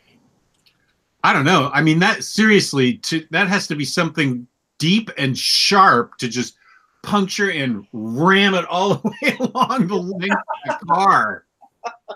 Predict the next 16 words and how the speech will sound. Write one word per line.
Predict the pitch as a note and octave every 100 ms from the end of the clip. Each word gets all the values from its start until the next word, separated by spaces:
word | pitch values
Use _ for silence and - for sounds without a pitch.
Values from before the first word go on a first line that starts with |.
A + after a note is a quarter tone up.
| - _ _ _
That, | A#3+ E3+ F3 D#3+
that | D3 G3 F3+
really | F3 A#3 G#3
looks | E3 D#3 -
like | D3+ C3
something | F3 E3 E3+ E3+
that | D3+
you'd | E3 C#3+ D3+
use | C3+ E3 D#3
in | D3+ C#3
medieval | C#3 C#3+ E3+ D3+ B2+
times, | C#3 C3+ D#3+ A#2 G2 F#2
just | - D3 -
to, | B2
to, | - B2+ A#2 A2+
uh, | G#2+